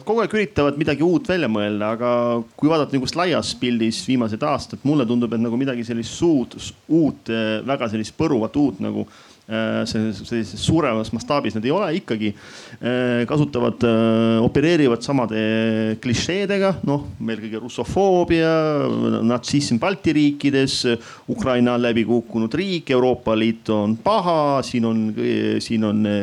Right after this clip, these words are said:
see on gei-, gei Euroopa, nagu pro-, Vene propaganda räägib. Äh, ja et Venemaa on hea ja tore ja kaitseb konservatiivseid või mis iga-, mis iganes, äh, igasuguseid, äh, neid väärtusi.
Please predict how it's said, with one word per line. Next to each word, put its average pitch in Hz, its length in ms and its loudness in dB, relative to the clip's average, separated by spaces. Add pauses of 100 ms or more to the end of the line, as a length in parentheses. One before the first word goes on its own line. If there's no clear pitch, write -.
(160)
see 107 160 -6
on 107 80 -4
gei-, 113 260 -2
gei 117 200 2
Euroopa, 175 440 2
nagu 135 220 2 (140)
pro-, 139 160 0
Vene 127 160 0
propaganda 117 480 0
räägib. 120 320 -2 (440)
Äh, 123 600 0
ja 127 160 2 (560)
et 120 120 -4
Venemaa 120 440 2
on 110 80 -2
hea 131 220 0
ja 110 60 -4
tore 123 200 0
ja 113 140 2 (100)
kaitseb 127 380 -2 (180)
konservatiivseid 113 720 0
või 113 120 -2
mis - 120 -4
iga-, 117 180 0 (260)
mis 127 240 -4
iganes, 110 440 0
äh, 110 440 0 (160)
igasuguseid, 110 600 -2
äh, 113 240 -2
neid 110 200 0
väärtusi. 156 480 0